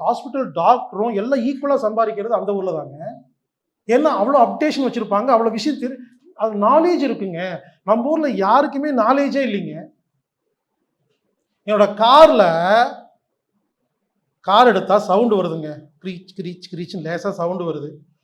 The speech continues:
கார் எடுத்துட்டு ஓட்டனா ஒரு ரெண்டு நிமிஷத்துக்கு வரதில்லை. இதுக்காக சர்வீஸ், ஆத்தரைஸ்டு சர்வீஸ் கூட்டங்க. மெக்கானிக் ஃபோன் பண்றாரு.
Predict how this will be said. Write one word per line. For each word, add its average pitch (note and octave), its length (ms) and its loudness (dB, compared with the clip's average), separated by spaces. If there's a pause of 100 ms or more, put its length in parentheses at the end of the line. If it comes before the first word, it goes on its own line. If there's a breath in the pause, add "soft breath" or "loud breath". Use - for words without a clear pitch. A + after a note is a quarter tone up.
(180)
கார் C4 200 4
எடுத்துட்டு B3 500 2
ஓட்டனா B3 260 2
ஒரு C#4 100 6
ரெண்டு A#3 180 4
நிமிஷத்துக்கு A#3+ 400 2
வரதில்லை. A3 420 2 (880)
இதுக்காக G3+ 440 -4
சர்வீஸ், A#3+ 480 -4
ஆத்தரைஸ்டு B3 640 -2
சர்வீஸ் A3 440 -4
கூட்டங்க. D3+ 300 -12 (1120)
மெக்கானிக் G#3+ 400 0
ஃபோன் G3 220 -2
பண்றாரு. D#3+ 300 -6